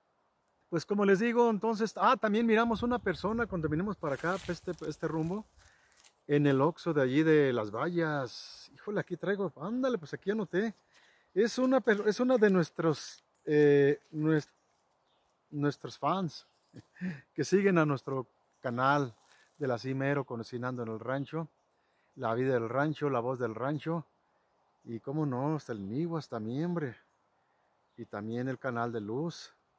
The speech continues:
Entonces, miré esta persona y iba y está, estamos casi, casi de rapidito. Y nos, me miró a mí, le dio un, se sonrió cuando me miró a mí, se, me echó una sonrisa, dije, "Ah,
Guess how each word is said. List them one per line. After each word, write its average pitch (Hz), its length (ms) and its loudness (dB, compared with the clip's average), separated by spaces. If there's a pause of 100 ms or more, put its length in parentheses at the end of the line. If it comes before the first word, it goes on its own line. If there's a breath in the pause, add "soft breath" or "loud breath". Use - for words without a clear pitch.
(440)
Entonces, 151 560 -6 (680)
miré 139 240 2
esta 214 180 -8
persona 180 540 -2
y 143 80 -6
iba 208 360 -2
y 208 60 2
está, 175 440 -4 (160)
estamos 214 480 -8
casi, 196 280 -8
casi 202 260 -8
de 208 120 0
rapidito. 151 640 -6 (560 soft breath)
Y 131 100 -4
nos, 135 200 0
me 131 180 -2
miró 151 240 4
a - 20 2
mí, 262 220 0
le 233 100 4
dio 247 100 2
un, 220 200 -6
se 165 140 -6
sonrió 165 460 2
cuando 196 220 -2
me 165 140 0
miró 156 240 0
a 240 40 -2
mí, 233 180 -2
se, 185 220 -6
me 151 140 -4
echó 165 140 -6
una 233 120 -4
sonrisa, 175 460 -4
dije, 170 200 -6
"Ah, - 60 -14